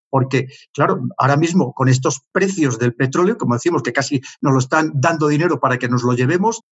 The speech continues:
de estos almacenamientos gigantescos que están, que nadie sabe qué hacer con él, y al final eso va a significar que volver a utilizarlo, volver a utilizarlo de modo masivo. Todo esto que hablábamos de que en poco tiempo iba a estar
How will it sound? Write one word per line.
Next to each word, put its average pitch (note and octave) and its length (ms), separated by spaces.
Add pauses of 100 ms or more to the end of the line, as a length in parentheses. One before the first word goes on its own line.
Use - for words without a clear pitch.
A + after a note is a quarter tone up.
(160)
de A#2+ 80
estos B2 180
almacenamientos B2+ 680
gigantescos C3 560
que - 80
están, C3+ 260
que C3 140
nadie C3+ 160
sabe B2+ 200
qué - 60
hacer B2 220
con D3 160
él, A3 180 (380)
y C#3+ 100
al C3 80
final D#3+ 380 (180)
eso D3 220
va D3 60
a - 20
significar D#3+ 680 (320)
que C#3+ 180
volver C#3 300
a C#3 60
utilizarlo, B2+ 560
volver C#3+ 180
a D#3 60
utilizarlo E3+ 440
de D3+ 120
modo D3 240
masivo. B2+ 420
Todo C3+ 120
esto C3 140
que B2+ 60
hablábamos D#3+ 460
de C#3+ 100
que B2+ 100
en A#2 60
poco B2+ 220
tiempo C#3 240
iba C3 140
a - 20
estar C3 260